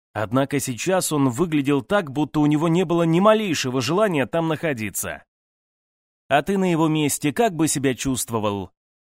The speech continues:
спросила Келли. «Тут такое происходит,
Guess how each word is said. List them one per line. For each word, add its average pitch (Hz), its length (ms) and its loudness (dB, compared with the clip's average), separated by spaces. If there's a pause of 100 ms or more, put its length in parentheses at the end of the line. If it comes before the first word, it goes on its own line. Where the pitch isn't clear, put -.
(140)
спросила 123 640 -4
Келли. 92 520 -8 (840)
«Тут 165 220 -2
такое 190 400 4
происходит, 135 840 -2